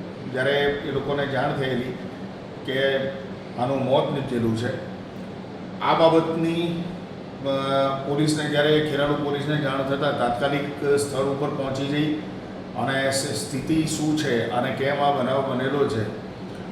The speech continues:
એ બનાવમાં સંડોવાયેલા કોણ કોણ ઈસમો છે એ અનુસંધાને તપાસ કરેલી. અ,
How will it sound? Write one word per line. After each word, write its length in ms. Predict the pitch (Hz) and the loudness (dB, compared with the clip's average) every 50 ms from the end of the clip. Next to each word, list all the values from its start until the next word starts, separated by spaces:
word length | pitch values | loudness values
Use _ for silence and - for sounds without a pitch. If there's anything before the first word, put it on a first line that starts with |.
| - - - | -8 -6 -4
એ 60 | 127 | -2
બનાવમાં 480 | 127 120 123 131 139 147 156 151 156 156 | 0 2 2 6 6 6 8 8 6 6
સંડોવાયેલા 760 | 151 135 131 135 151 151 151 151 151 151 147 151 151 151 151 | 4 2 2 2 4 4 6 6 4 4 6 6 6 6 6
કોણ 500 | 151 151 151 151 139 139 135 135 135 139 | 6 4 2 0 -2 -2 -2 -2 0 0
કોણ 120 | 156 156 | 0 0
ઈસમો 400 | 151 139 - 143 143 147 147 143 | 0 0 0 0 0 0 0 0
છે 340 | - 139 131 123 117 123 - | 0 0 0 -2 -2 -2 -2
એ 240 | 139 139 143 139 135 | 0 2 4 4 2
અનુસંધાને 500 | 143 135 - 135 135 139 143 147 147 139 | 2 0 -2 -2 0 2 2 2 2 2
તપાસ 460 | - 131 120 - 139 143 139 - - | 0 0 0 2 2 2 2 0 0
કરેલી. 440 | 131 120 - - - 117 98 95 - - - - - - - - - - - - - - | 0 0 0 0 0 -2 -2 -4 -6 -8 -8 -10 -10 -12 -12 -12 -12 -12 -12 -12 -8 0
અ, 40 | - | 2